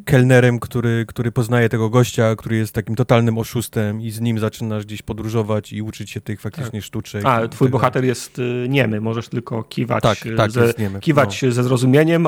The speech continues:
Speaker 2: albo robić oczy ze zdziwieniem, nie?
Speaker 1: Tak, <laughs> tak, tak, tak, tak, tak.
Speaker 2: No.
Speaker 1: Hmm.
Speaker 2: Mówię, no,
Speaker 1: Okej.
Speaker 2: pomysł super.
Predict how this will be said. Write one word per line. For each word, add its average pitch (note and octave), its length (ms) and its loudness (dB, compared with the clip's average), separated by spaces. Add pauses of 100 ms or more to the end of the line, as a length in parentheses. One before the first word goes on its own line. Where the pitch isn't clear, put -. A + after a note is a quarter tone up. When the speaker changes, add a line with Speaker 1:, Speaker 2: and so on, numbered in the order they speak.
Speaker 2:
albo B2 460 0
robić B2 280 0
oczy C3 440 0
ze B2 260 0
zdziwieniem, A#2+ 580 0
nie? B2+ 180 2 (160)
Speaker 1:
Tak, A2+ 300 0
<laughs> - 0 -
tak, - 160 -6 (100)
tak, A#2+ 200 -4 (160)
tak, G2+ 140 -8 (380)
tak, - 240 -16
tak. G#2+ 120 -14 (360)
Speaker 2:
No. A#2+ 140 -10 (340)
Speaker 1:
Hmm. F#3+ 180 -6 (960)
Speaker 2:
Mówię, C3 160 -4
no, A#2+ 60 -2
Speaker 1:
Okej. G#3+ 100 -8
Speaker 2:
pomysł A3+ 300 4
super. D#3 420 2